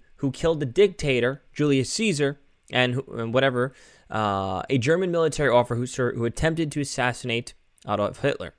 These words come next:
The senator also made similar comments while appearing on Sean Hannity show Hannity.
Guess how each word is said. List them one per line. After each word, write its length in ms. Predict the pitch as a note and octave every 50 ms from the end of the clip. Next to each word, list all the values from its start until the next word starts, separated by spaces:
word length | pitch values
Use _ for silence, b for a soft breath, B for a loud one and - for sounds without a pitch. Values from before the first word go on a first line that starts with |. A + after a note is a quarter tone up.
| _ _ _ _ b b b b b b b b b b b b b b
The 80 | b C#3+
senator 340 | C#3 - G3+ G#3 G3+ E3+ C#3+
also 400 | C3 G2+ C#3+ E3 E3+ - G3 F#3
made 340 | E3 C3 B2+ A#2 B2 C#3 -
similar 420 | - - - E3 F#3 G#3 G#3+ G3+
comments 560 | - - - A2+ G2 F2+ F2 F#2 G#2+ - - - - -
while 220 | - A#2+ B2 B2
appearing 480 | B2 A#2 - - - F#3 G3 F3 C3 G#2+
on 140 | G#2 G#2 G#2
Sean 300 | - - - C#3+ D3+ D3
Hannity 500 | C#3+ - G#2+ G#2+ G#2 G2+ G#2+ A2 A#2+ B2 -
show 340 | - - - F2+ F2+ F#2 - -
Hannity. 400 | - A#2+ B2+ C3 A#2+ - - -